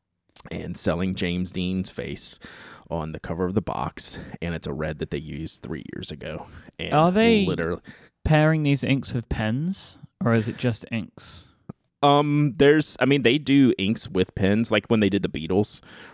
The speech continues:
Speaker 1: right? That had a, a purple Beatles ink, and they've done some, like, Miles Davis inks and pens, and they do some combos, but I don't know, like, the full list of duplicated inks.
Speaker 2: Right,
Speaker 1: So,
Speaker 2: okay.
Speaker 1: some,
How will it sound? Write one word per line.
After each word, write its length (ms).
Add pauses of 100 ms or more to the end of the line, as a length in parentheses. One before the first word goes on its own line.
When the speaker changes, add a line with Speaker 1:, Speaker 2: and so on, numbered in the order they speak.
Speaker 1:
right? 280
That 160
had 160
a, 260
a 180
purple 460
Beatles 500
ink, 300
and 160
they've 120
done 180
some, 160
like, 160
Miles 340
Davis 340
inks 440
and 380 (180)
pens, 440
and 140
they 80
do 120
some 280
combos, 480
but 100
I 80
don't 160
know, 300 (340)
like, 220
the 80
full 500
list 480
of 460 (100)
duplicated 540
inks. 400 (1200)
Speaker 2:
Right, 220
Speaker 1:
So, 180
Speaker 2:
okay. 200 (500)
Speaker 1:
some, 240